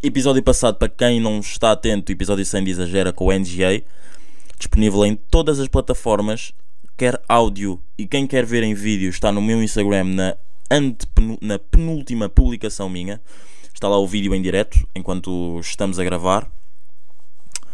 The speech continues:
Ah, agradecer também, aqui já desde o início, as pessoas que fizeram parte desse projeto, desse, desse dia do Exagera, porque sem vocês,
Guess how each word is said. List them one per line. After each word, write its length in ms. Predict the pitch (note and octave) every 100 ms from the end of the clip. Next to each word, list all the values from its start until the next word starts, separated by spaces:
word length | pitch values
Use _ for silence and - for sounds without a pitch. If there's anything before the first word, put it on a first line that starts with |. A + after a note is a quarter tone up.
| - - - - - B2
Ah, 500 | B2 B2 B2+ B2+ - -
agradecer 540 | C#3+ D3+ C3+ - D3
também, 560 | C#3 C#3 C3 B2 G#2 G2
aqui 260 | G#2 G#2 B2
já 220 | A2+ B2
desde 260 | A#2 A2 A2
o 20 |
início, 600 | A#2 A#2 - - F#2 E2+ - -
as 200 | A2+ -
pessoas 500 | - A#2+ G#2+ G2 - -
que 160 | D#3
fizeram 400 | D3+ C3 B2 A#2+
parte 280 | G#2+ A2 -
desse 380 | G2+ A2+ B2+ -
projeto, 580 | - - - G#2+ G2 -
desse, 360 | F#2+ F#2 - F2+
desse 320 | F#2 F#2 -
dia 300 | G2 G2+ F#2+
do 140 | E2+ F#2
Exagera, 600 | F2+ E2+ F2+ G2 A#2 - - - - - - - - - -
porque 160 | - -
sem 120 | G2+
vocês, 800 | G2 G2 G#2 G2+ F2+ - -